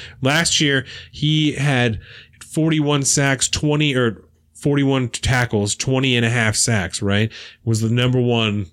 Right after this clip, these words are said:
number one ranked D end in the league, right? Above J J Watt,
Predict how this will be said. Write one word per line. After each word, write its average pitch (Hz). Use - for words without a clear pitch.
number 127
one 156
ranked 127
D 123
end 113
in 107
the 104
league, 98
right? 98
Above 127
J 156
J 147
Watt, 131